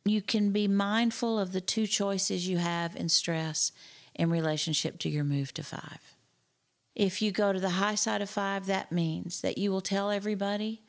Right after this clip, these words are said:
that's involved that you're gonna take a break and that you'll be back. And, uh, you might be back in five minutes, you might be back tomorrow,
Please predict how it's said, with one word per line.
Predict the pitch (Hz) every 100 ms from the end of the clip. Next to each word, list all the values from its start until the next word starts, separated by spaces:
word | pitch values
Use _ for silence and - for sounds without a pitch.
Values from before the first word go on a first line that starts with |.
| - - _
that's | - 180
involved | 196 180 180 185 185 -
that | -
you're | 185
gonna | 196
take | 180 180 180
a |
break | 214 170 214 - _ _ _ - - _ _ -
and | 185 180
that | 175 - -
you'll | 180 180
be | 202
back. | 202 170 196 - - _ _ _ _ _ - - - - - _ -
And, | 190 185 180 180 175 175 180 -
uh, | 185 175 175 175 - -
you | 180
might | 175 165 - _ -
be | 175
back | 170 165
in | 170
five | 175 175
minutes, | 175 214 262 -
you |
might | 156 151
be |
back | 165 151 -
tomorrow, | 170 165 147 185